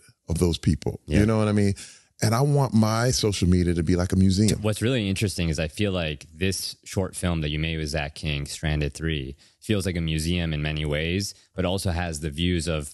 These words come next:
Speaker 2: a car accident.
Speaker 1: Right.
Speaker 2: You know, it
Speaker 1: Right.
Speaker 2: gets that viewership.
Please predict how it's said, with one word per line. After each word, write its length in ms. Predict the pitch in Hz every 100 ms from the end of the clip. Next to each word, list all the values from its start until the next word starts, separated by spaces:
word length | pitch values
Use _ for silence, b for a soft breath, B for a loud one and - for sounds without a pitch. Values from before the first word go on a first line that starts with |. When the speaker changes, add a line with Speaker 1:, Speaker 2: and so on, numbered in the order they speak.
| _
Speaker 2:
a 80 | 98
car 220 | 95 87
accident. 420 | 73 - - 71 - _ -
Speaker 1:
Right. 200 | 101 92
Speaker 2:
You 60 | 95
know, 260 | 92 92
it 180 | 90 92
Speaker 1:
Right. 160 | 110 98
Speaker 2:
gets 180 | 101 -
that 220 | 85 76
viewership. 580 | 85 90 82 - 76